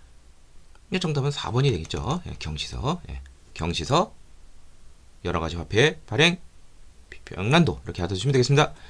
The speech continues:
십육 번, 다음 가상 인터뷰. 최근 저설한 조선 경국전, 재상 중심의 전치, 삼봉 정도전이죠.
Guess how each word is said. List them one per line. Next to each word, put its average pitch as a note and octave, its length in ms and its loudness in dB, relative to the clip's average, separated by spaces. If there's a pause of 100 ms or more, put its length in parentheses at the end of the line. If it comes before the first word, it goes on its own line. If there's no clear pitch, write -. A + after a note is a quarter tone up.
(120)
십육 F#3+ 280 4
번, D#3+ 200 10 (680)
다음 F3 240 8
가상 E3+ 360 8
인터뷰. D#2 760 2 (440)
최근 D3 280 4
저설한 C#3+ 400 4
조선 F3 340 6
경국전, F2 920 0 (300)
재상 D3 320 2
중심의 C3+ 300 4
전치, C#2+ 440 -2
삼봉 D#3+ 560 4
정도전이죠. C3+ 1200 6